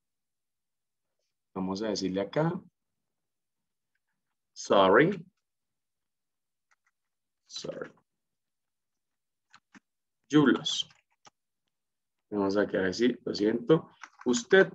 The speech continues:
perdió". Entonces, vamos a decirle, "Usted perdió su tiempo. Usted perdió. You lost". ¿Listo? Ya, eso es todo lo que vamos a hacer.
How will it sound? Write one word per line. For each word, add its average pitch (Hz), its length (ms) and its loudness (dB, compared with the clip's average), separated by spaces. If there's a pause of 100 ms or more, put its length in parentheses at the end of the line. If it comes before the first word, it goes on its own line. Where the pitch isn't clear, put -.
(140)
perdió". 104 380 2
Entonces, - 360 -16
vamos 101 220 -8
a 110 40 0
decirle, 92 360 0
"Usted - 420 0 (240)
perdió 92 600 0
su - 140 -20
tiempo. - 380 -18 (800)
Usted - 320 -12
perdió. 107 560 0 (1400)
You 139 340 -8
lost". - 640 -2 (1600)
¿Listo? - 240 -18 (1900)
Ya, - 220 -10
eso 104 200 -4
es 120 120 -16
todo 175 160 10
lo 165 120 6
que - 120 -4
vamos 104 260 -4
a 113 40 -4
hacer. 85 140 -10